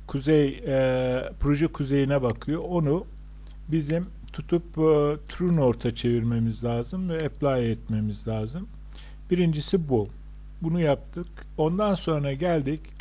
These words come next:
Manage'de, e, bizim Project Location'da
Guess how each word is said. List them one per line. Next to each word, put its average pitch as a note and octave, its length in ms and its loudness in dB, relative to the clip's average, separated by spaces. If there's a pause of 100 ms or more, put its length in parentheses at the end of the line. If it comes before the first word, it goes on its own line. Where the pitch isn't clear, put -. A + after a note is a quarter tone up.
(320)
Manage'de, E3 720 2 (1160)
e, C#3+ 400 8
bizim D#3+ 240 0
Project F3 500 4
Location'da C#3 840 2